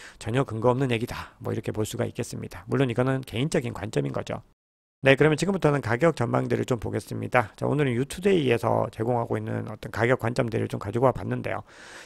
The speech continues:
자, 어제 이십팔 K를 뚫고 가격이 지금 크게 하락하는 모습을 보였죠. 이걸 시간봉으로 봤을 때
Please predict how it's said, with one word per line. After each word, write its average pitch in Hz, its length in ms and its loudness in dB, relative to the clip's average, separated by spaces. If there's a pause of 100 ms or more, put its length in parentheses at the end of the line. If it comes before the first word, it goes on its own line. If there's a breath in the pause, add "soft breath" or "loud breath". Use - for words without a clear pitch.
자, 120 100 6
어제 156 300 10
이십팔 180 380 4
K를 196 260 4
뚫고 143 300 0
가격이 117 720 4
지금 110 180 -4
크게 143 220 2
하락하는 139 400 2
모습을 113 320 2
보였죠. - 440 -4
이걸 120 160 4
시간봉으로 180 540 4
봤을 101 320 -6
때 127 200 4